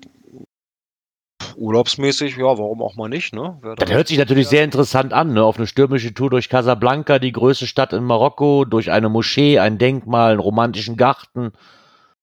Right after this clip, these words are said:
Speaker 2: Ne? Das ist so ein Ding, wo ich also so, ach, schade, das als,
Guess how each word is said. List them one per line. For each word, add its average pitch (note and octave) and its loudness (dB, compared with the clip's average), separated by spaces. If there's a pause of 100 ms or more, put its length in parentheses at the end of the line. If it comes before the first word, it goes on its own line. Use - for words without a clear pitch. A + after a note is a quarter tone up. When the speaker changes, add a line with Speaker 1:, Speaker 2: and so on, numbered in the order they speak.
(120)
Speaker 2:
Ne? B2+ 2 (120)
Das D3 0
ist G3+ 0
so G3 6
ein F3+ 0
Ding, E3 2
wo D#3 2
ich D3 4
also D3 2
so, C#3+ 2 (440)
ach, - -8
schade, D3 2
das A#2+ 0
als, - 0